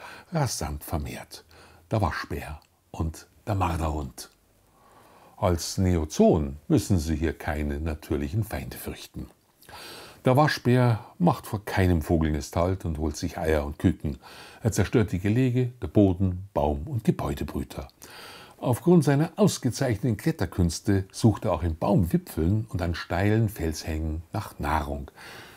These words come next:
Gerne nutzt er Baumhöhlen und Horste von Greifvögeln.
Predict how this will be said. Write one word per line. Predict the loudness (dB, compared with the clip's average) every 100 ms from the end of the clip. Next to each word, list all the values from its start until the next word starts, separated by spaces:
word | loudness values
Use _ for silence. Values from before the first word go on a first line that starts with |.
| -10
Gerne | 2 6 8
nutzt | 8 6 2 2
er | 2 0
Baumhöhlen | 2 4 6 6 6 6 2 -2 -4
und | -2 -2 -4 -2
Horste | 0 0 -6 -8 -8
von | -6 -8
Greifvögeln. | -4 -2 -2 0 2 2 2 -6